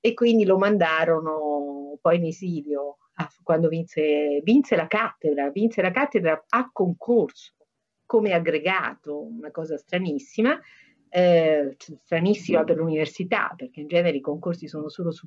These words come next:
titoli, ovviamente. Qui invece fu un concorso vero, eh, di prova, de-, lui addirittura tradusse dal greco al latino una produzio-, o dal latino al greco una produzione, un pezzo, insomma, voglio dire,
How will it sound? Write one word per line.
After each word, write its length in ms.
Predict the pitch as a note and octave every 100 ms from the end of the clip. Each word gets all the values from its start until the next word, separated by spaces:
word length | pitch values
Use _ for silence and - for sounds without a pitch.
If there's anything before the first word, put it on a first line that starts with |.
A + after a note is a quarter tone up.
| -
titoli, 520 | F#3+ D3+ C4+ C4 C#4
ovviamente. 640 | C4+ C#4 C4+ B3+ - _ _
Qui 160 | E3+ E3
invece 340 | D#3 D#3+ D#3
fu 160 | - D3+
un 100 | E3
concorso 680 | G3+ G3 D#3 D#3 D#3+ D3+ B2+
vero, 540 | E3 E3 E3 G#3 C#4 - - - -
eh, 800 | - E3 D#3+ D3+ D#3 D3+ D3 D3 D3+
di 140 | F3
prova, 680 | E3+ D#3+ D#3+ G3 G3 D3+ C#3+
de-, 540 | D3 C#3+ D3 D3 F3 E3
lui 400 | F3+ G3 F3 D#3+ - _ _ -
addirittura 480 | E3+ F#3+ F#3+ A3+ F3+
tradusse 540 | F3+ F#3 A3 - F3+
dal 160 | D#3+ D#3+
greco 320 | F#3+ G3+ F3
al 80 | D#3+
latino 560 | D3+ - F#3 F#3+ E3+
una 140 | D3+ C#3+
produzio-, 440 | D3 D#3 - D3+
o 80 | E3+
dal 160 | E3+
latino 360 | D#3+ E3+ G#3 F3
al 100 | E3+
greco 440 | E3 D3+ E3+ E3
una 140 | D#3 D3
produzione, 580 | D3+ D3 - D3+ D3+ D3
un 180 | D3 -
pezzo, 440 | C#3 C#3 - C#3
insomma, 380 | B2+ - D3 C#3+
voglio 180 | D3 C#3+
dire, 280 | - D3 -